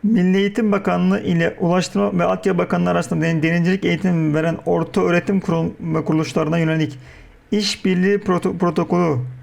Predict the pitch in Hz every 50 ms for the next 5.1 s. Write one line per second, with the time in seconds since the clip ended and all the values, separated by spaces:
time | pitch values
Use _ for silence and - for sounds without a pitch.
0 | - - - - 160 151 - - 170 165 165 165 185 202 208 202 - - - -
1 | - - 190 160 147 160 175 185 190 190 190 190 196 180 - - 190 196 190 196
2 | 214 214 - - - 190 180 185 190 202 202 180 190 180 180 165 - 196 190 175
3 | 170 165 165 - - 170 170 - 175 170 170 165 151 147 175 202 220 220 - -
4 | - - - - 185 151 151 156 165 175 185 196 185 170 160 151 151 156 185 214
5 | -